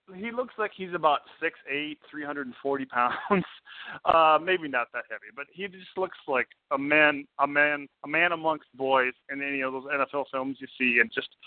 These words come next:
just a p-, one of the first pure power running backs. So if you, if you have a moment to sit down and YouTube Marion Motley, or even just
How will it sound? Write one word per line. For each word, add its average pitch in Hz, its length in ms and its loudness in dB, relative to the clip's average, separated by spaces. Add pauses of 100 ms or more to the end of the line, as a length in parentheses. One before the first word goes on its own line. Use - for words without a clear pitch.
(340)
just 185 240 6
a - 60 0
p-, - 400 -10
one 196 260 4
of 202 140 0
the 160 160 -6
first 170 220 -4 (180)
pure 156 220 -4 (100)
power 131 560 -2
running 127 380 -8
backs. 135 300 0 (120)
So 135 100 -8
if 120 140 -10
you, 131 120 -14
if - 460 -20
you 196 80 2
have 208 160 6
a 190 60 2
moment 170 440 -2
to 160 40 -20 (100)
sit 170 200 -20
down 151 220 -8
and 135 120 -14
YouTube 143 380 -12
Marion 139 340 -4
Motley, 135 400 -2
or 143 100 -2
even 147 220 -8
just 131 140 -14